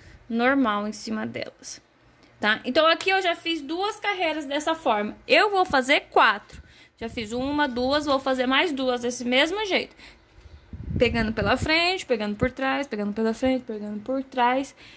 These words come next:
E aqui, sempre na primeira e na última, eu faço só ponto sobre ponto. Não pego por trás nem pela frente, tá? Quando você fizer as quatro carreiras, você já pode arrematar. Pra mim, ficou num tamanho bom,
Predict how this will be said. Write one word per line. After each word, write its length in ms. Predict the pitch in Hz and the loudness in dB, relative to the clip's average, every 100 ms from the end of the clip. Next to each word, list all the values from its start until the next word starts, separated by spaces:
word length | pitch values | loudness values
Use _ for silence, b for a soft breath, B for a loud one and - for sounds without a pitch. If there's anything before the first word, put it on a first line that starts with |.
| B | B
E 100 | 247 | 2
aqui, 400 | 247 254 254 247 | 2 2 0 -2
sempre 380 | 240 240 240 247 | 0 -2 0 -2
na 180 | 233 220 | -2 -2
primeira 640 | 214 220 233 220 226 240 233 | -4 -2 -2 0 0 -2 -4
e 120 | 226 | -4
na 220 | 226 220 220 | 0 0 0
última, 580 | 214 226 - 247 254 247 B B - | -2 -4 0 0 0 -4 B B -4
eu 180 | 214 226 | 0 2
faço 640 | 226 240 226 - 262 247 - - | 4 4 2 0 -4 -4 -8 -18
só 540 | - - 233 247 277 - _ _ | -8 0 2 2 -2 -12 _ _
ponto 240 | 233 240 | -4 -4
sobre 240 | - 233 254 | -6 -6 -6
ponto. 360 | - 214 - | -6 -8 -8
Não 120 | 208 220 | -12 -6
pego 240 | 226 214 | -6 -6
por 160 | 226 226 | -8 -4
trás 340 | 226 214 208 | 0 0 0
nem 180 | 220 214 | -4 -4
pela 280 | 214 240 262 | -2 0 0
frente, 420 | - - - - | -4 -6 -6 -6
tá? 220 | 233 247 - B B B - | -8 -10 -12 B B B 0
Quando 200 | 349 427 | 0 0
você 240 | 427 339 | 0 -2
fizer 260 | 285 269 240 | 0 0 0
as 160 | 240 | -2
quatro 440 | - 277 294 311 269 | 0 2 2 -2 -6
carreiras, 580 | 240 226 247 277 240 - _ | -6 -2 2 2 0 -6 _
você 220 | 208 220 | -18 -10
já 140 | 233 240 | -8 -8
pode 260 | 233 226 | -8 -6
arrematar. 540 | 226 233 269 330 220 - | -6 -4 -4 -2 -4 -2
Pra 180 | 240 285 | -2 0
mim, 340 | 269 247 277 | 0 0 -2
ficou 340 | - 277 - 254 | -2 -2 0 0
num 180 | 262 | 0
tamanho 420 | 262 262 247 233 302 | -2 -2 -2 -2 -2
bom, 340 | 330 214 | 0 0